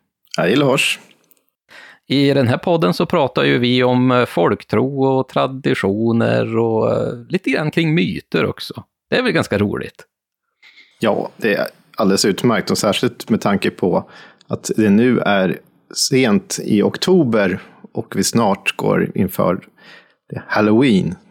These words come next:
Speaker 1: Eh,
Speaker 2: Mm.
Speaker 1: och då kommer vi få se massa lysande pumpafigurer. Och med tanke på det så är ju faktiskt vårt avsnitt idag inte helt fel, för det handlar ju faktiskt om lyktgubbar.
Speaker 2: Ja, precis. Idag ska vi,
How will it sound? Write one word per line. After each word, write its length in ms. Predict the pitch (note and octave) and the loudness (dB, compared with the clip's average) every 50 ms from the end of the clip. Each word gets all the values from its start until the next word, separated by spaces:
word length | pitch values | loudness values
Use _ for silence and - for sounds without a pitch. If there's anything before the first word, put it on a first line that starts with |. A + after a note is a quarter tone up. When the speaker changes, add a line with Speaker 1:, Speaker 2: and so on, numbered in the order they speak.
| - - - | -14 -6 -2
Speaker 1:
Eh, 260 | G#2+ G2 F#2+ F#2 F#2 | 0 0 2 2 2
Speaker 2:
Mm. 280 | - A2 G#2 F#2 E2+ D#2+ | 2 2 4 4 2 0
Speaker 1:
och 100 | - - - - - | -2 -6 -10 -6 -2
då 180 | A2+ G#2 G#2 | 0 0 2
kommer 240 | - - A2 G2+ G2 | 2 2 2 2 2
vi 100 | G2 G2 | 2 0
få 140 | - - F#2+ | 0 0 0
se 260 | - - F#2 F2+ F2 | 0 2 2 2 0
massa 240 | - G2 - G2 F#2 | 0 -2 -2 0 0
lysande 560 | G2 G#2 F#2+ - - G2 F2+ F2 - - - - _ _ - - | 2 2 2 2 0 0 0 0 0 0 -2 -6 _ _ -8 -2
pumpafigurer. 960 | - C#3 A2 F#2+ - G#2 F#2 - G#2 G2 F#2+ A2 A#2+ B2+ A2 G2+ F2+ E2 - _ _ - - - - - - _ | 2 2 2 4 2 0 0 0 0 2 2 2 2 2 2 0 0 -2 -4 _ _ -20 -20 -20 -20 -20 -14 _
Och 160 | - A2+ - | -6 -2 0
med 100 | A2 G2+ | 0 0
tanke 220 | - A2 - - G2 | 0 0 0 0 -2
på 100 | - - | -2 0
det 220 | G2 B2 D3+ D3 C3+ | 0 2 2 2 0
så 180 | - - G#2+ | 0 0 2
är 40 | G2+ | 2
ju 220 | G2 F#2+ F#2 F#2+ | 4 4 4 2
faktiskt 440 | F#2 - F#2+ - - - G2+ - - | 0 -2 -4 -6 -6 -8 -8 -6 -6
vårt 180 | G#2 G#2+ - - | -6 -4 -2 -2
avsnitt 400 | G#2 G2 F2+ - - F#2 - - | 0 0 -2 -2 -4 -4 -2 -2
idag 340 | F#2+ G2+ D3 D3+ F#3+ G3+ - - - _ _ _ - | 0 0 2 0 0 -2 -4 -6 -20 _ _ _ -6
inte 220 | - G2+ - - | -6 -4 -2 0
helt 220 | - D3 D#3 D3+ | 0 0 -2 -2
fel, 200 | - - - - - - _ _ - | -2 -2 -2 -4 -4 -8 _ _ -20
för 60 | - - | -14 -8
det 60 | - | -4
handlar 220 | - G#2 F#2 - | -2 0 0 0
ju 60 | - - | -2 -2
faktiskt 180 | - - - | -6 -6 -4
om 220 | - F2+ F#2+ G2+ G2+ | -6 -4 -2 0 0
lyktgubbar. 600 | A2 A2 - - - - A2+ A#2 A2 - - - _ _ _ _ _ _ _ _ _ _ _ - | 0 -2 -2 -6 -4 -2 0 0 0 -2 -4 -6 _ _ _ _ _ _ _ _ _ _ _ -4
Speaker 2:
Ja, 340 | - A2+ G#2+ F2+ F2+ F2+ - _ - | -2 0 2 2 0 -2 -4 _ -8
precis. 600 | - - - B2+ A#2+ E2 A#1 - - - - _ _ _ _ _ _ _ _ - - | -6 -2 0 0 0 0 -2 -6 -12 -14 -18 _ _ _ _ _ _ _ _ -8 -2
Idag 400 | B2 A2 A2+ G#2 A#2 C3 B2 - | 0 0 2 2 2 0 0 -2
ska 200 | - - A2+ G#2+ | -2 -2 -2 0
vi, 540 | G#2 G#2+ G#2 G2+ G2+ G2+ G2 F#2+ F#2 F#2 | 2 2 2 2 2 2 2 2 2 0